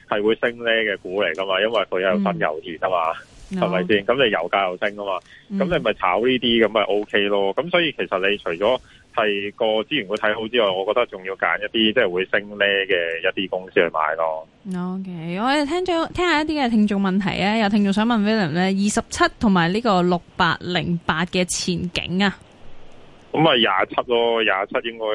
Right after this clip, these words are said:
Speaker 1: 最受惠呢個，我覺得睇遠啲，賭牌嗰單嘢就應該廿七最受惠咯。
Speaker 2: 係。OK，六百零八呢？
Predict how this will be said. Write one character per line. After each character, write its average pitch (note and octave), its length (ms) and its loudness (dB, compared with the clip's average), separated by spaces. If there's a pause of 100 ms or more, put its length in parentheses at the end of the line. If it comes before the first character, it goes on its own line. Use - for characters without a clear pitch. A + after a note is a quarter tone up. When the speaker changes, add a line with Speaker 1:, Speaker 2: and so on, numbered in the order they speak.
(720)
Speaker 1:
最 A2+ 220 2
受 G2+ 160 0 (100)
惠 G2 220 2
呢 B2+ 140 -4
個， A#2+ 80 -2
我 G2+ 340 0
覺 B2+ 80 0
得 D3 140 0
睇 G#2 180 -2
遠 A2 300 -8
啲， A#2 160 -6
賭 G#2 260 -4
牌 F2+ 100 -2 (100)
嗰 F#2 140 -2
單 A2 200 0
嘢 G2 140 -4
就 F#2 140 -4
應 G#2 100 -6
該 G#2+ 100 2
廿 F#2 120 2 (140)
七 G#2 140 -2
最 F2+ 160 -2
受 E2 200 -2
惠 D#2+ 200 0
咯。 E2 360 -4
Speaker 2:
係。 D#3 340 -8 (1040)
OK， F#3 340 -6
六 G#3+ 120 0
百 A3+ 180 0
零 F3 180 -2
八 F#3+ 140 -2
呢？ B3 80 -6